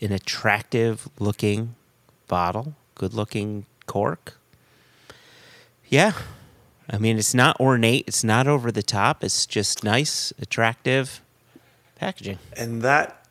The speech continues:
Speaker 2: that was partly why I wanted to see a photo of the bottle for myself, was when we're talking about a small run of bespoke bottles, it's absolutely, to your point,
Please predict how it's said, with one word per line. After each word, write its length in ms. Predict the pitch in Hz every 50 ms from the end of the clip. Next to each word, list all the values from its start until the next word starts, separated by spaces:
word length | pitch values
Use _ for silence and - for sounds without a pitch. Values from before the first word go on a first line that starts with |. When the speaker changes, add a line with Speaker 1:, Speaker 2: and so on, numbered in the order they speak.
| _ _ _
Speaker 2:
that 200 | - 170 165 185
was 160 | 180 180 143 -
partly 680 | - - - - - - 113 107 104 104 104 104 101
why 180 | 101 98 92 92
I 40 | 90
wanted 360 | 90 90 90 90 87 101 92 -
to 80 | 101
see 180 | 90 - - -
a 60 | 98
photo 380 | - - - 104 95 95 95 92
of 140 | 90 85
the 60 | 90 92
bottle 320 | 87 101 92 92 92 87
for 160 | - - 101
myself, 760 | 87 82 80 78 - - - 110 107 107 104 95 - - -
was 400 | 107 92 90 90 90 - - -
when 120 | - 101
we're 80 | 101 101
talking 200 | 95 127 127 123
about 140 | 120 107 98
a 80 | 95
small 440 | 92 - - - 104 101 101 104 101
run 260 | 98 98 101 101 101
of 140 | 98 92 -
bespoke 640 | - 90 - - - - - 98 92 90 - - -
bottles, 680 | - 101 107 113 110 101 92 82 87 90 - - - - - - -
it's 580 | 127 104 101 95 - - - - - - - - _ _ _ _ _ _ _ - - - -
absolutely, 880 | - 131 127 127 127 - - - 117 107 107 110 123 135 127 - 123 110 95
to 160 | - - 120
your 240 | 104 101 101 101 98
point, 680 | - - - - 175 190 175 135 113 107 104 - -